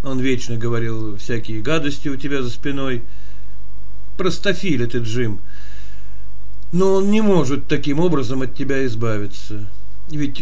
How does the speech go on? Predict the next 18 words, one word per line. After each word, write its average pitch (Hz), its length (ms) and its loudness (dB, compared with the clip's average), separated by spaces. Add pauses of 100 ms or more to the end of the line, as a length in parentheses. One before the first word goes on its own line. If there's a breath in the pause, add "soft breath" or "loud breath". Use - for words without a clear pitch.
возмущены 139 760 0
будут 127 300 0
все». 98 480 0 (1900)
Они 214 320 0
еще 170 300 0
некоторое 143 460 0
время 196 440 0 (300 loud breath)
обсуждали 151 640 0
эту 139 180 0
проблему, 101 680 0 (580)
пока - 320 0
в 110 160 0
их 110 160 0
интонации 170 840 0 (600 loud breath)
не 165 120 2
просочились 190 720 0
нотки 139 340 0
безнадежности, 165 1400 0